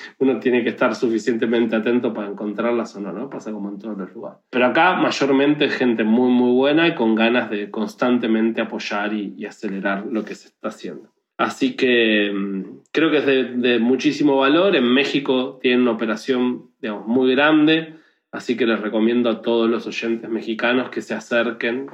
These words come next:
a Endeavor y, y les pregunten, bueno, ¿cómo me pueden ayudar a crecer? Pues es realmente una organización que puede ayudar a crecer a cualquier emprendedor que tenga, digamos, esa, esas ganas, esa impronta de justamente querer crecer y, y, y desarrollar un proyecto ambicioso.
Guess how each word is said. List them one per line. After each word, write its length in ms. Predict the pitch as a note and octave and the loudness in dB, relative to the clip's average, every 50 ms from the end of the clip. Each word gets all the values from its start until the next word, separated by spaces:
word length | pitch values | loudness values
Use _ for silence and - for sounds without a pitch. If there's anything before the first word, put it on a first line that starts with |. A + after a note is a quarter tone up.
| - _ | -16 _
a 140 | A#2+ G#2+ G#2+ | -12 -10 -8
Endeavor 540 | G#2+ G#2+ G#2+ A#2 A#2 A#2+ B2 B2 C3 C3+ B2+ | -6 -2 0 2 2 2 2 2 2 2 2
y, 220 | A2+ G#2+ G2 - - | 0 -2 -2 -4 -8
y 60 | - | -10
les 120 | A2 G#2+ | -10 -8
pregunten, 500 | - - B2 A2+ A#2 A#2 A2 A2+ G#2+ A2 | -4 -2 0 0 0 0 0 0 0 0
bueno, 200 | A2+ A2+ A2+ A2 | 0 0 -2 -2
¿cómo 220 | - - A#2+ B2 A2+ | -2 -2 0 2 2
me 140 | A2 G#2+ | 2 0
pueden 240 | A2 A#2 A#2 A2+ G#2+ | 0 0 0 0 0
ayudar 360 | G#2+ - - - A2+ A2 A2 | -2 -4 -4 -4 -2 -2 -2
a 60 | A2 G#2 | -2 -4
crecer? 440 | - G2+ G2 - - G#2 F2 - - _ _ | -6 -10 -12 -10 -10 -12 -12 -12 -16 _ _
Pues 200 | - A2+ A2+ A2+ | -8 -6 -6 -4
es 80 | G#2 G#2+ | -2 0
realmente 500 | A#2+ A#2+ A#2+ A2+ A#2+ B2 B2 B2 A#2+ C3+ | 2 2 2 2 2 2 2 2 2 2
una 140 | A#2+ A#2 A2+ | 0 0 0
organización 640 | A2+ A2 A2 A2 G#2+ G#2 A#2 A2 - - B2 C3 | -2 -2 -4 -4 -4 -6 -8 -6 -4 -2 -2 0
que 100 | C3 C3+ | -2 -2
puede 200 | A2 A2 A2+ G#2+ | -4 -6 -6 -8
ayudar 340 | G#2+ - - A2 A2 G#2+ A2 | -8 -6 -6 -4 -4 -2 -4
a 80 | G#2+ G#2 | -4 -6
crecer 440 | - G#2 G#2 G#2+ - - A2+ A2 G#2+ | -6 -8 -10 -10 -8 -6 -4 -2 -2
a 300 | G2+ G2 G2 F#2+ - - | -2 -4 -6 -8 -12 -12
cualquier 400 | - G#2+ G#2 G#2 - - B2 A2+ | -8 -8 -8 -6 -4 -2 0 2
emprendedor 840 | A2+ A2 G#2+ A2 G#2+ G#2 G#2 G#2 G#2 G#2+ A2 A2 A2 A2 - - - _ | 2 0 0 -2 -4 -4 -4 -2 0 0 0 0 0 0 -4 -6 -8 _
que 120 | - C#3+ | -2 -2
tenga, 720 | - - D3+ D3 D3 D3+ D3+ D#3 D#3+ E3+ F3 F3 - - - | 0 2 2 4 4 4 4 4 4 2 0 -2 -4 -6 -4
digamos, 380 | B2+ A#2+ A#2 A#2+ A#2 - - | -4 -2 0 -2 -2 -2 -2
esa, 720 | C3 A#2 - - C3+ A#2 A2+ A2 G#2+ G2+ G2 G2 F#2+ - - _ _ _ | -4 -4 -2 0 0 2 2 2 0 0 -2 -6 -8 -12 -18 _ _ _
esas 280 | - A2+ - B2 A2 B2+ | -6 -2 0 0 2 2
ganas, 460 | B2+ B2+ C3 C3+ C3+ C#3 C#3 C#3 - | 4 4 4 4 4 2 0 0 -4
esa 180 | A#2 - - | -4 -2 0
impronta 580 | A#2+ A2+ A2+ A2 B2+ A#2+ B2 B2 B2 - C#3 A#2+ | 0 0 0 0 0 0 2 2 2 2 2 0
de 220 | A2 G#2 G#2 G2 | 0 -2 -4 -8
justamente 640 | G2+ - - A#2+ G#2+ - G#2+ G#2+ G#2 F#2+ F#2 - - | -10 -8 -8 -8 -6 -6 -6 -4 -4 -4 -6 -8 -10
querer 280 | - G2+ G2+ G#2 G2+ - | -10 -8 -6 -6 -6 -8
crecer 500 | - A2+ G#2 - - B2 A#2 A#2 A#2 A2+ | -8 -10 -10 -8 -6 -4 -2 0 0 0
y, 300 | A#2 G#2+ F#2+ E2 - _ | -2 -4 -6 -10 -14 _
y, 300 | - A2+ G2+ F#2+ E2+ A#2 | -16 -14 -12 -12 -12 -10
y 20 | A2 | -10
desarrollar 560 | G#2+ G#2 - - G#2 G2+ G#2 - - A#2 A2+ | -10 -10 -10 -10 -8 -8 -8 -6 -4 -2 -2
un 100 | G#2+ G#2 | 0 -2
proyecto 420 | G#2+ G#2+ G#2 - A2 G#2 - A2 | -2 -6 -6 -6 -8 -8 -6 -8
ambicioso. 560 | G2 G2 F#2+ F#2+ - - G#2+ F2+ - - - | -8 -8 -8 -10 -6 -6 -6 -6 -6 -10 -18